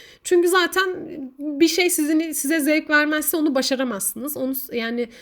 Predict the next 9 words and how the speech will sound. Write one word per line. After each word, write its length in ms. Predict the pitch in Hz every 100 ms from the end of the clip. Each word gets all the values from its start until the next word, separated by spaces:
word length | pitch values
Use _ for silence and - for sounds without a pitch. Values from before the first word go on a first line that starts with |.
| - -
sevmeden 640 | - - 370 370 330 349 320
başarılı 400 | 320 339 302 339
olabilirsiniz 680 | 320 294 320 330 - 262
ama 220 | 320 311 294
ondan 260 | 294 330
zevk 360 | 262 269 294 302
alırsanız 480 | 302 302 294 262 226
arkadaşlar 760 | 208 208 214 208 - 330 302
bu 140 | 320